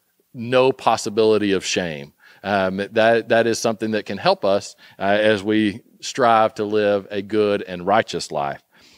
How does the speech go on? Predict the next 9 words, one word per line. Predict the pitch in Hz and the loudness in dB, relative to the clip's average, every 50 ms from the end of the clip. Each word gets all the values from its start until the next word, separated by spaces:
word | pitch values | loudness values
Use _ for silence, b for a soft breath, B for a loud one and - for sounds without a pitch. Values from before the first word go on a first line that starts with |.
| b b | b b
Um, | 104 101 98 101 107 117 | -6 -4 -4 -4 -4 -6
so | 117 - 147 143 143 143 143 135 b b b b b b b _ | -2 2 2 4 4 4 2 -2 b b b b b b b _
this | 147 180 175 - - - | -2 -2 -2 -2 -8 -14
group, | 156 143 165 175 180 190 202 196 _ _ - | -4 0 2 4 4 4 2 0 _ _ -2
uh, | 139 135 131 127 127 127 123 123 120 123 131 131 - - | 2 4 6 6 6 6 6 4 4 2 0 -4 -6 -2
these | 143 131 131 120 | 0 0 0 0
men | 123 139 143 151 151 143 | 0 0 2 2 0 0
from | - 139 127 | -2 -4 -2
Dan, | 123 131 135 139 143 147 156 170 185 190 | 0 2 2 2 2 0 0 -2 -4 -8